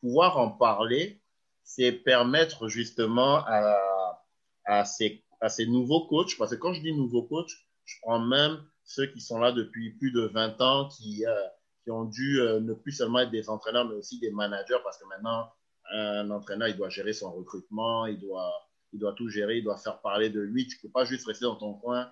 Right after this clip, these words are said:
et penser que les joueurs, ils vont venir à toi. Et, euh, c'est pouvoir justement dire, «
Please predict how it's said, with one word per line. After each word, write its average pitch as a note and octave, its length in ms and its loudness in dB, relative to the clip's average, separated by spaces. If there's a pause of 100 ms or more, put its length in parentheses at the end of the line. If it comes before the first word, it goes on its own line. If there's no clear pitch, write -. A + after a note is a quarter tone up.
(320)
et A2 100 -6
penser G#2+ 380 -8
que A#2+ 100 -6
les G#2 340 -4
joueurs, A2+ 280 2
ils G#2+ 80 -4
vont G#2 120 -8
venir G#2 280 -8
à F#2+ 140 -10
toi. C#3+ 380 -2 (360)
Et, A#2+ 300 2
euh, A2 60 0 (160)
c'est B2 520 -4 (300)
pouvoir C#3 500 2
justement B2+ 640 -2
dire, « C3+ 420 -4